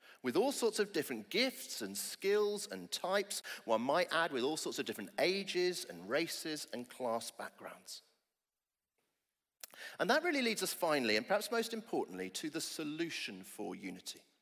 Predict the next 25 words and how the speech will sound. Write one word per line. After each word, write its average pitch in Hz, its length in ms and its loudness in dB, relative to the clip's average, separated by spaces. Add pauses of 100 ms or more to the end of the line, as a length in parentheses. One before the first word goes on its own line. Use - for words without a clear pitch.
(420)
The - 60 -6
solution 165 560 -2
for - 100 -10
unity. 92 380 -12 (720)
Now, 170 160 2 (960)
we've 180 140 -2
had 247 180 2
so 294 160 2
far 135 220 4
the 139 100 0
source - 680 0
of 101 100 -10
unity, 104 460 -6 (640)
that's - 160 -6
God. 170 340 -6 (1400)
We've 143 200 2
had 214 400 0
the 170 160 0
struggle 139 960 2 (220)
for - 240 -4
unity 165 480 0
because - 260 -4
of 104 80 -4
our 104 140 0
sin. - 420 -6